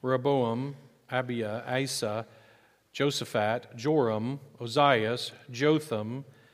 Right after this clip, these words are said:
Achaz, Ezekias, Manasseh, Amon, Josias,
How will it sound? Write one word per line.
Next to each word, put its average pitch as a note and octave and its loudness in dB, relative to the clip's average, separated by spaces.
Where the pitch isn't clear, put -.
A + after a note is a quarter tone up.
Achaz, A#2 0
Ezekias, A#2 -4
Manasseh, B2 0
Amon, A#2+ -2
Josias, A#2+ -2